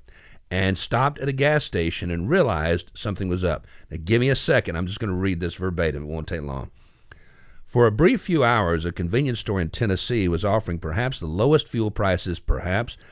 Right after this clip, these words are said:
of any gas station in the country, only the owner didn't know it. One customer, Henry DeHart, knew something was wrong when after putting twelve gallons of premium gas in the tank of his car,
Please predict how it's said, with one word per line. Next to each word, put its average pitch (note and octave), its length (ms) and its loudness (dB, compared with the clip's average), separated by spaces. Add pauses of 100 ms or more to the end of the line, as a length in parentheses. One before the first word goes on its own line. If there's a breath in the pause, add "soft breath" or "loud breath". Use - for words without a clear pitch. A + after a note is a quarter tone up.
(240 loud breath)
of G2 160 -2
any C#3 160 2
gas A2 300 2
station F2+ 380 -2
in D#2+ 80 -2
the E2 60 -4
country, F2 380 -2
only F2+ 200 0
the F2 140 -2
owner G#2 280 0
didn't E2+ 380 -2
know F#2 180 2
it. - 200 -8 (600 soft breath)
One A#2 320 0
customer, G2 520 2
Henry A2 280 0
DeHart, A2+ 520 0
knew F#2 180 0
something C3+ 400 -2
was E2+ 160 -2
wrong F#2+ 380 0
when F2+ 100 0
after E2+ 220 -2
putting F2 260 -2
twelve D#3+ 380 2
gallons C3+ 400 0
of E2 140 -8
premium C#3+ 400 0
gas F2 500 0 (280 loud breath)
in F#2 140 -2
the E2+ 60 2
tank A2 260 0
of G2 100 -2
his E2 120 -4
car, F2+ 440 0